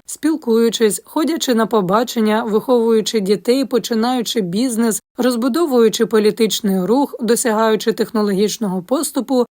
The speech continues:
його потрібно синхронізувати з часом інших людей. Фактично,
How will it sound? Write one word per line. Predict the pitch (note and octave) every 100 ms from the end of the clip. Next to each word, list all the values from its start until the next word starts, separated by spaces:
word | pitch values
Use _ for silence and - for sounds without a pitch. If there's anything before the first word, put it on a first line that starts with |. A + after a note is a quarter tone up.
| B3
його | A#3 C4+ E4+
потрібно | D#4+ A3 B3 B3+ B3 B3
синхронізувати | B3 G#3 G#3 G#3+ G3 F#3+ G3 A#3 A#3+
з | F3 F3
часом | - A#3 C#4 C#4 D4
інших | B3+ G#3+ G3+ G#3+ A3+
людей. | A3+ A3 G3 C#3 _ _ _ -
Фактично, | A3+ F3 B3+ D4 - G3+ G3